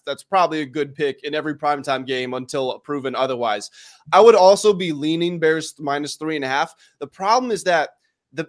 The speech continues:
the Panthers, they're one six and one against the spread this season. They've only won one game. Justin Fields has the worst Q B R in the entire league, or excuse me,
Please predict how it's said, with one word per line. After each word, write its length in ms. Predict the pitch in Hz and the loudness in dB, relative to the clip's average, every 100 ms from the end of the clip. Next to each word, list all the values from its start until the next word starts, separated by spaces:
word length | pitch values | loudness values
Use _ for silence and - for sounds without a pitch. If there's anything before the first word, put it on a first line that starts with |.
| - | -4
the 100 | 165 | -6
Panthers, 640 | - 208 269 - 233 190 | -4 -4 -4 -4 -6 -6
they're 220 | 170 202 | -4 -2
one 500 | 175 147 165 220 269 | -2 -4 -2 0 -2
six 600 | 262 - - 220 233 - | -4 -8 -6 -6 -6 -10
and 120 | 170 147 | -8 -10
one 540 | 123 143 165 180 160 | -10 -6 -4 -2 -4
against 400 | 127 117 156 147 | -8 -6 -8 -8
the 80 | 147 | -14
spread 500 | - - 156 170 156 | -14 -6 -2 -2 -2
this 200 | 139 - | -12 -10
season. 360 | 139 131 131 123 _ _ | -8 -6 -8 -10 _ _
They've 160 | 143 151 | -6 -2
only 240 | 202 254 | -2 -2
won 340 | 220 196 185 165 | -2 0 0 0
one 260 | 165 175 | -2 -2
game. 300 | 143 131 131 | -4 -6 -6
Justin 380 | 123 208 - 226 | -4 -4 -4 -6
Fields 240 | 220 220 | -2 0
has 180 | 202 180 | 0 -2
the 80 | 165 | -4
worst 320 | 151 180 - | -4 -6 -6
Q 220 | - 180 | -10 -8
B 140 | 175 175 | -2 2
R 180 | 165 165 | 2 0
in 80 | |
the 100 | 156 | -2
entire 420 | 147 135 139 143 135 | -4 -4 -2 0 -2
league, 340 | 123 123 127 - | -6 -10 -12 -8
or 80 | 143 | -6
excuse 340 | 135 185 160 | -6 -8 -6
me, 140 | 131 | -6